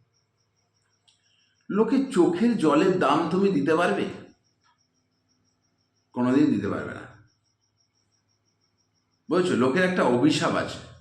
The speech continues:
লোকে অভিশাপ দিলে দিক আর না দিক সেটা বড় কথা নয়, কিন্তু ওপর আল্লাহ থেকে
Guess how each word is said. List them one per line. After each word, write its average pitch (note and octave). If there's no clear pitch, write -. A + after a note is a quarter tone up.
লোকে G3+
অভিশাপ B3
দিলে G#3+
দিক F#3
আর E3+
না C#3+
দিক D3+
সেটা -
বড় C3+
কথা A2
নয়, A2+
কিন্তু D#3
ওপর D#3+
আল্লাহ F3+
থেকে B2